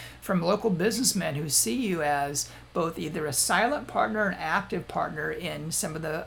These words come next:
um, ventures that occur in your community. Um, again, the longer you are, the more those relationships develop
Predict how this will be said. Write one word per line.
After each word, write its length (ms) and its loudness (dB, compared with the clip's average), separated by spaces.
um, 220 -2
ventures 460 -2
that 120 -4
occur 300 -4
in 100 -4
your 120 -6
community. 640 -4
Um, 300 -4
again, 560 0
the 100 -2
longer 400 4
you 280 2
are, 220 6
the 120 -2
more 260 0
those 240 0
relationships 680 -2
develop 520 -2